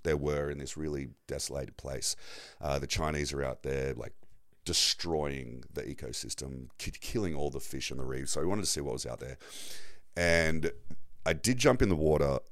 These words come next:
at one point. We're on this thing called a, a fad, a fish aggregation device that the fishermen use to attract fish. We went out there to see what was living on it. And I jumped in the water first before everyone else. And the water in the Solomon Islands is bathtub warm. So I'm just in a pair of shorts.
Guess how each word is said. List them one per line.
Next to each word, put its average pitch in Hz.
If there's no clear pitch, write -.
at 69
one 73
point. 67
We're 71
on 78
this 80
thing 76
called 73
a, 69
a 62
fad, 67
a 58
fish -
aggregation 67
device 64
that -
the 67
fishermen 69
use 67
to -
attract -
fish. -
We 76
went 104
out 85
there 90
to 76
see 78
what 73
was 69
living 82
on 67
it. 62
And 73
I 78
jumped 107
in 98
the 90
water 80
first 73
before 71
everyone 67
else. 57
And 76
the 78
water 135
in 90
the 73
Solomon 71
Islands 67
is 64
bathtub 65
warm. -
So 71
I'm 98
just 95
in -
a 80
pair 71
of 64
shorts. -